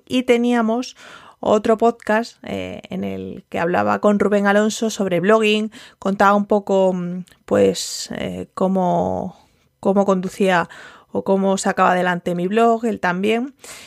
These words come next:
Y bueno, pues ahora nos hemos liado un poco la manta a la cabeza y cada viernes en Twitch, en su canal de Twitch, que se llama Rubén Alonso,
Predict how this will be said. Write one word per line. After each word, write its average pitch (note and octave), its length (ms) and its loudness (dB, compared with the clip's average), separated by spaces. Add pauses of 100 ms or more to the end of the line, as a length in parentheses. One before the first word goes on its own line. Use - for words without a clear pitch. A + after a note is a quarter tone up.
(180)
Y C4+ 320 2
bueno, A#3+ 280 2
pues G3+ 200 -2
ahora G#3 320 0
nos A3 240 -4
hemos A3 340 -4
liado A3 300 2
un G#3+ 100 0
poco A3 220 0
la G#3 100 2
manta G#3 220 0
a - 20 0
la G#3 100 2
cabeza A3 600 -2
y F#3+ 500 -4
cada G#3+ 280 4
viernes A3+ 520 2
en G3 160 0
Twitch, A3+ 420 -2
en F#3 200 -6
su F#3 120 -2
canal F#3 300 -2
de F#3+ 100 0
Twitch, A#3 380 -4 (180)
que F#3+ 360 -6
se - 80 -16
llama F#3+ 180 -2
Rubén G3 280 -2
Alonso, G#3 580 0